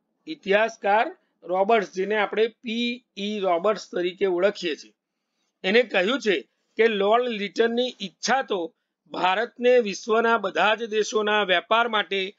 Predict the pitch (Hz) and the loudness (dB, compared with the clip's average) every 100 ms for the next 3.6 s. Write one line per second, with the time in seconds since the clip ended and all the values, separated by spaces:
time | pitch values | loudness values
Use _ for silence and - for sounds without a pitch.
0 | _ _ _ - 226 247 - 175 170 160 | _ _ _ 2 4 4 0 -6 -2 2
1 | 214 220 202 180 202 - 220 196 175 202 | 2 2 -2 -4 -6 -4 -4 -2 0 2
2 | 180 156 - _ _ _ 196 - 190 190 | 0 -4 -10 _ _ _ -12 -4 -2 2
3 | 190 175 165 165 196 | 0 0 -4 -4 -8